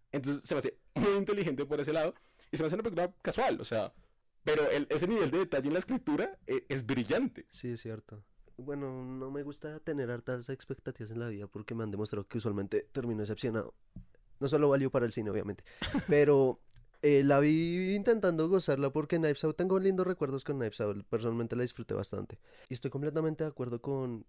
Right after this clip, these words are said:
Speaker 2: con Corson. Es una película muy entretenida, muy divertida. Yo me la gocé bastante. Pero no,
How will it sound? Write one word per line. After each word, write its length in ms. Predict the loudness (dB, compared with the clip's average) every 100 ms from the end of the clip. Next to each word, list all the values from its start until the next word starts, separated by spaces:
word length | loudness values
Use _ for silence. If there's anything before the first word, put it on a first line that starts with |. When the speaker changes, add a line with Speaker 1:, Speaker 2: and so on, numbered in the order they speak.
| -8
Speaker 2:
con 120 | -4
Corson. 260 | 0 2 2
Es 40 |
una 120 | 2 0
película 260 | 2 4
muy 180 | 6 6
entretenida, 540 | 6 2 0 0 0
muy 220 | 0 0 2
divertida. 460 | 2 0 0 -2
Yo 100 | 0
me 80 | 0
la 80 | 0
gocé 300 | 0 0 0
bastante. 580 | 0 0 0 0 -2 -8 -12 -20 -6 2
Pero 180 | 4
no, 540 | 4 2 0 0 -2